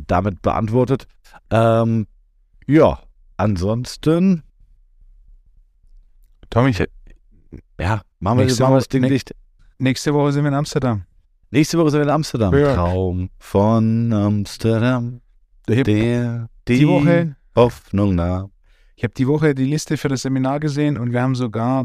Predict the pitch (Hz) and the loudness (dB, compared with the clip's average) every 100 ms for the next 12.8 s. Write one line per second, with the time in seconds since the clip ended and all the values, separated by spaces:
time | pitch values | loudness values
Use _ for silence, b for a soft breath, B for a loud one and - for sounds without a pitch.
0 | - - 120 131 127 127 117 98 107 - | -6 -6 -2 0 0 0 -2 -4 -6 -8
1 | - 151 135 95 - - _ _ _ _ | -8 -6 -4 -6 -14 -20 _ _ _ _
2 | _ _ _ _ - 82 - - 80 - | _ _ _ _ -4 0 0 -2 -6 -6
3 | - - - 92 87 71 127 98 101 71 | -10 -10 -8 -2 0 2 2 2 0 0
4 | 62 - _ _ _ - 139 123 143 135 | -4 -12 _ _ _ -6 -4 -2 -2 0
5 | 170 180 - 180 196 - 190 180 143 123 | 2 0 -2 0 0 0 0 0 -2 -2
6 | - 95 135 - 160 165 143 - 110 139 | -2 -2 -4 -4 -4 -2 -4 -6 -6 -4
7 | 131 139 131 - 160 170 - 151 135 135 | -4 -6 -6 -4 -6 -6 -8 -10 -6 -2
8 | 143 143 135 - - 131 127 117 - 113 | 0 0 -4 -6 -4 -2 -2 -4 -6 -4
9 | 123 117 110 113 110 107 113 113 107 113 | 0 0 0 0 -2 0 -4 -2 0 -2
10 | - - b b b b b 90 - 101 | -4 -16 b b b b b -10 -8 -4
11 | 110 92 - 113 113 - - - - - | -2 -2 0 -2 -2 -8 -8 -10 -12 -10
12 | 127 123 127 120 120 120 135 175 | -6 -4 -2 0 0 0 0 -2